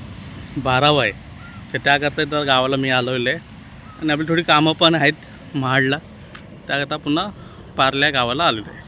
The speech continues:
तर आता आपण दोन तीन दिवसासाठी आलेलो आहे इकडे, पण मी काय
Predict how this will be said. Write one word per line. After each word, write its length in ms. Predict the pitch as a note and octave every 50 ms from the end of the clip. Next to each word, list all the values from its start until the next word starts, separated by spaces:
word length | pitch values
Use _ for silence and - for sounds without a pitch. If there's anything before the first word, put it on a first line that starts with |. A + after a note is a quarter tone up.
| - - - - - - - - - - - - - -
तर 40 | C#3
आता 140 | B2+ - D3
आपण 360 | C#3+ C#3 - D#3+ D#3 D#3+ D#3
दोन 180 | C#3+ D3 C#3+ C#3+
तीन 180 | C#3+ D#3 D#3+
दिवसासाठी 380 | D#3 D#3 D3 - E3 D#3 D3 D#3
आलेलो 320 | D3+ C#3+ C#3 D3 D#3 E3
आहे 100 | D#3+ C#3
इकडे, 140 | C3 B2+ C#3
पण 180 | C3+ - D3+ D3
मी 140 | C#3+ C#3+ D3
काय 240 | - D3+ D#3 E3